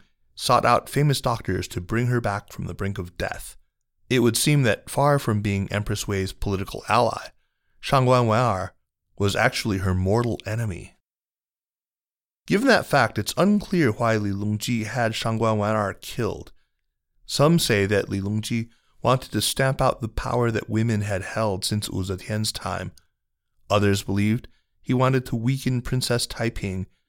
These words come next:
and clear the way for his own ascension. Speculation can be fun, but the narrative etched into Shang Guanguan'er's tombstone is ultimately silent on these historical issues.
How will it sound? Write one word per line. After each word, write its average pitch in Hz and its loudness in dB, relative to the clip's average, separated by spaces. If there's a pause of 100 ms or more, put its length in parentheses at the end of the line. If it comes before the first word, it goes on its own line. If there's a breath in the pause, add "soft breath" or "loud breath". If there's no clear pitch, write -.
(160)
and 92 -4
clear 117 2
the 101 0
way 104 2
for 95 -2
his 98 -2
own 98 -4 (200)
ascension. - -6 (1600)
Speculation 156 2
can 110 -2
be 98 -4
fun, 95 -2
but 101 -2
the 123 0 (300 soft breath)
narrative 151 2
etched - -2
into 110 0
Shang 117 0
Guanguan'er's 104 0
tombstone 113 -2 (360)
is 117 2
ultimately 127 0
silent 101 -2
on 95 -4
these 101 -6
historical 95 -8
issues. 98 -8